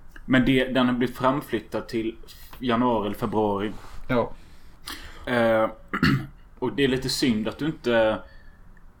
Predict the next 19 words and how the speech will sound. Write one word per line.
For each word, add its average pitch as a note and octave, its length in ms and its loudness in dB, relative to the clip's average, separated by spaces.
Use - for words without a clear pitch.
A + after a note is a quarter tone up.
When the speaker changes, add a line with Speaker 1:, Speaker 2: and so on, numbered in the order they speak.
Speaker 1:
eh, A#2+ 100 -2
skulle A#2 260 -2
kunna A#2+ 180 0
komma A#2 280 0
till A#2 160 -4
nästa A2+ 400 -4
helg, G#2+ 340 0
för A2+ 460 0
då A#2 300 2
kommer G#2 680 0
Joel A2 580 4
Westerling A#2+ 520 0
och - 180 0
Alex - 400 6
Wikström A2 500 -2
hem G2+ 260 -2
till G#2+ 140 -6
mig. G#2+ 240 -2
Speaker 2:
Hmm. F#3 280 6